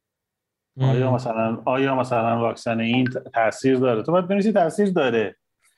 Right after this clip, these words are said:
Speaker 2: یا مثلاً یا تاثیر نداره.
Speaker 1: آره،
Speaker 2: سوال
Speaker 1: برای،
Speaker 2: می‌پرسه.
Speaker 1: برای خ-، اه، چیزای خبری خیلی زشته این کار.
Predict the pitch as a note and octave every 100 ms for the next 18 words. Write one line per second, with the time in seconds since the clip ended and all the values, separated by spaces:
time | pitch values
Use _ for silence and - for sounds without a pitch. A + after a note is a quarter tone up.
0 | _ A#2+ A2+ C#3+ D3+ D3 B2 E3+ E3+ F3
1 | F3 D3 A2+ G#2 - _ _ - B2 A#2+
2 | A#2+ A2 D3 D3 C#3+ E3+ F#3+ G3+ G3 -
3 | - - _ _ - B2 B2+ D3+ F#3+ G3+
4 | G3+ G3 F#3+ - - G1+ - D#2 - -
5 | A2+ B2 A2+ G#2+ - C3+ B2 C#3+ D3+ C#3
6 | B2 A2+ C3 C#3 B2 A2 G2+ G2 - G2+
7 | F#2 F2+ F2